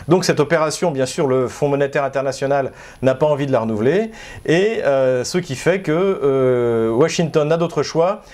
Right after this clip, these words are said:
que de se rendre en Russie pour essayer d'obtenir une concession des Russes, notamment un report du remboursement de la dette de, de l'Ukraine vers la Russie. On vous, on se rappelle qu'en décembre deux mille treize, euh,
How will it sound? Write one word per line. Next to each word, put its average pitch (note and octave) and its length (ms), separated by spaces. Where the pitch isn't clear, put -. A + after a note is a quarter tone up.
que G#3 320
de D#3 500
se C3+ 160
rendre D3+ 400
en D3+ 80
Russie D3 300
pour F3 160
essayer D3 160
d'obtenir C#3 500
une C#3+ 140
concession C#3 440
des A#2 120
Russes, F3+ 300
notamment F3 840
un D3 60
report E3+ 480
du C3+ 80
remboursement E3 680
de D#3 100
la C3 160
dette B2+ 500
de, A#2+ 720
de A2+ 120
l'Ukraine D#3+ 400
vers D#3+ 180
la D3+ 100
Russie. A#2 400
On A#2+ 80
vous, C3+ 240
on D#3 80
se D#3+ 140
rappelle D3 380
qu'en A2+ 520
décembre C3+ 500
deux A2+ 120
mille A2 180
treize, G3 440
euh, A#2 440